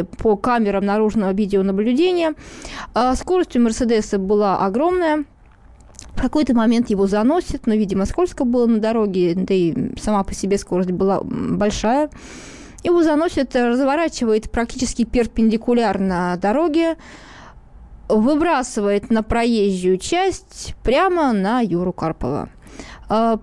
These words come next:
парня отбрасывает на несколько метров, но, естественно, шансов там выжить у него не было, он погиб на месте. А дальше начинается самое интересное. А, машина останавливается, из неё выходит,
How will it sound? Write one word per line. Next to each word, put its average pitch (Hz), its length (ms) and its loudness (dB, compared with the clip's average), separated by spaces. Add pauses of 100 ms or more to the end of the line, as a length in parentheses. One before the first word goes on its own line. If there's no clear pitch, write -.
(160)
парня 247 560 2
отбрасывает 202 640 -2
на 180 280 -2
несколько 185 520 -2
метров, 302 360 0
но, 202 60 0
естественно, 196 340 -2
шансов - 340 -4
там 175 200 -2
выжить 190 280 -4
у - 20 -4
него 175 220 -2
не 214 140 0
было, 165 240 -2
он - 560 -4
погиб 170 280 -4
на - 60 -8
месте. - 360 -8 (600)
А 247 160 0
дальше 370 300 0
начинается 320 400 -2
самое 269 260 2
интересное. 165 680 -4 (720)
А, 220 200 2
машина 415 300 2
останавливается, 285 1080 0
из 262 200 2
неё 349 240 2
выходит, 320 500 2